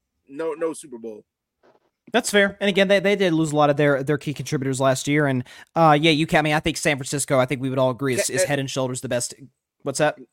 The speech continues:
Speaker 1: No, and I said Ca-, Cam Akers is gone too. We don't know if
Speaker 2: That's
Speaker 1: this production from Kyron Robinson will hold up. So anything
Speaker 2: Well, I mean, they,
Speaker 1: possible
Speaker 2: they,
Speaker 1: in
Speaker 2: they,
Speaker 1: football.
Speaker 2: they, they did kinda shi-, uh, ship Cam Akers, uh, to Minnesota for a bag of, uh, uh, cookies. So, I mean, it's, it's just, you know, there's, there's, there's a little bit of, a little bit of truth there. But,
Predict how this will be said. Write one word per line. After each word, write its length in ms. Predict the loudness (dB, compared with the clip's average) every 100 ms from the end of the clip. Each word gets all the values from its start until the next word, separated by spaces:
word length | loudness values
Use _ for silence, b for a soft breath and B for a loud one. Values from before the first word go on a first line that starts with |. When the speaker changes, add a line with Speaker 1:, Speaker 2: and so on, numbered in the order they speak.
| _
Speaker 1:
No, 160 | -2 0
and 80 | 0
I 60 |
said 280 | -2 -6 -4
Ca-, 140 | -6 -6 -6
Cam 220 | -4 0
Akers 340 | 0 0 -4
is 120 | -4
gone 320 | -4 -4 -4 -8
too. 260 | -12 -12 _ _ _ _
We 140 | -6
don't 140 | -4 -4
know 120 | -4
if 40 |
Speaker 2:
That's 200 | -4 -4
Speaker 1:
this 40 | -10
production 420 | -10 -10 -10 -16
from 140 | -18
Kyron 280 | -14 -12 -10
Robinson 400 | -12 -12 -16 -14
will 100 | -10
hold 220 | -6 -4
up. 180 | -4 -6
So 340 | -10 -14 -14 -16 _ _ _ _
anything 260 | -16 -10 4
Speaker 2:
Well, 80 | 6
I 40 |
mean, 160 | 6 4
they, 120 | 2
Speaker 1:
possible 80 | 6
Speaker 2:
they, 120 | 4
Speaker 1:
in 60 |
Speaker 2:
they, 100 | 6
Speaker 1:
football. 300 | 2 0 -12 _
Speaker 2:
they, 180 | 2 2
they 280 | 4 2 6
did 200 | 4 4
kinda 200 | 2 0
shi-, 180 | 0 0
uh, 300 | 4 4 2
ship 300 | 0 -4 -2
Cam 240 | -2 0
Akers, 400 | -2 -2 -4 -2
uh, 80 | -4
to 120 | -4
Minnesota 360 | -6 -2 -2 -2
for 140 | -4
a 20 |
bag 220 | 0 0
of, 80 | 0
uh, 340 | -2 -4 -4 -6
uh, 60 |
cookies. 360 | -8 -10 -8 -8
So, 220 | -4 -2
I 40 |
mean, 100 | -2 -4
it's, 80 |
it's 160 | -6 -8
just, 220 | -8 -6
you 120 | -6
know, 140 | -4 0
there's, 160 | 0
there's, 280 | 0 -2 -2 B B
there's 160 | 0 4
a 60 | 6
little 160 | 6
bit 140 | 4 2
of, 160 | 2
a 40 | 0
little 200 | 0 2
bit 100 | 0
of 80 |
truth 160 | 0 -2
there. 140 | 0
But, 180 | 2 2